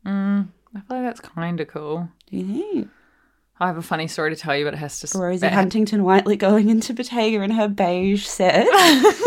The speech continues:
Speaker 2: It's Berghain.
Speaker 1: The rise and fall of Rosie Huntington-Whiteley. Um,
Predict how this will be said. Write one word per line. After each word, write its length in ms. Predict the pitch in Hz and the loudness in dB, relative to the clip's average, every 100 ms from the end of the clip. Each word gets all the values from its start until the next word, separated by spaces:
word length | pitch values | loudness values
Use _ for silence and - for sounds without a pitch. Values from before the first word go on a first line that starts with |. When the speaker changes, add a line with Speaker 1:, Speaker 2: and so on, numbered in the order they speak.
| 440 523 508 539 - _ - - | 2 2 -6 -8 -14 _ -20 -20
Speaker 2:
It's 140 | 415 | -12
Berghain. 960 | 311 254 214 220 240 180 147 - 349 - - - - - - | -8 4 6 6 4 4 4 2 -4 -8 -18 -16 -12 -12 -10
Speaker 1:
The 120 | - 247 | -2 2
rise 280 | 196 190 | 4 4
and 180 | 208 214 | 4 0
fall 260 | 196 160 247 | 0 0 0
of 120 | 254 | 0
Rosie 260 | 170 151 180 | -2 -2 -2
Huntington-Whiteley. 840 | 196 196 208 202 202 170 226 285 - - - - - | -4 -4 -6 -6 -4 -4 -4 -4 -8 -20 -20 -8 2
Um, 560 | 208 196 185 190 - | 4 4 0 -4 -8